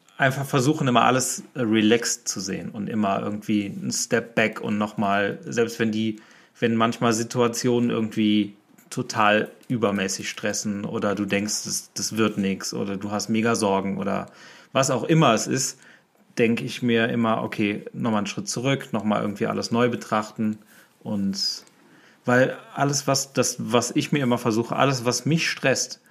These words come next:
und unnötig, was ich nicht, also was mich unnötigerweise stresst,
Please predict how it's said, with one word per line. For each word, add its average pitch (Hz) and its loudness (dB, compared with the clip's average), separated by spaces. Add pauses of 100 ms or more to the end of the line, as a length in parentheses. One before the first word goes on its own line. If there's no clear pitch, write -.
und 120 0
unnötig, 156 4 (240)
was 120 0
ich - -6
nicht, - -6
also 107 2 (220)
was - -2
mich 120 -2
unnötigerweise 107 4
stresst, - -2